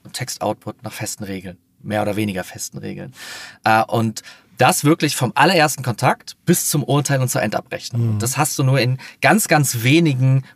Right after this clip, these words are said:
Speaker 1: Branchen auf der Welt, wo das möglich ist. Merkt man schon, dass immer mehr Start-ups sich da einbringen. Und das ist eine gute Entwicklung, wie ich finde, weil das bringt ein bisschen Bewegung rein und neue Möglichkeiten rein.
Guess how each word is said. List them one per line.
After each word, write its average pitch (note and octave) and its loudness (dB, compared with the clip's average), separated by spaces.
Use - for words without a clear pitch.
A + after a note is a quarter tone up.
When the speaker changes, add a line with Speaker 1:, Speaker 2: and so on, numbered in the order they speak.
Speaker 1:
Branchen B2 2
auf G#2 -4
der G2+ -2
Welt, G2 -2
wo G2+ -8
das G2 -8
möglich G#2+ -6
ist. A3 -4
Merkt C#3 4
man E3 2
schon, F#3+ 2
dass G3 -2
immer F3+ 6
mehr C#3 4
Start-ups A#2+ 0
sich - -4
da G#2+ 4
einbringen. G#2+ 2
Und A2 -2
das B2 0
ist - -4
eine A#2+ 0
gute E3 4
Entwicklung, A#2 0
wie G2+ -4
ich - -8
finde, A2 -2
weil B2+ 4
das C#3 0
bringt E3+ 2
ein F3 0
bisschen F3 2
Bewegung C#3 2
rein G2 0
und A2 -2
neue D3 2
Möglichkeiten C#3+ -2
rein. F#2 -8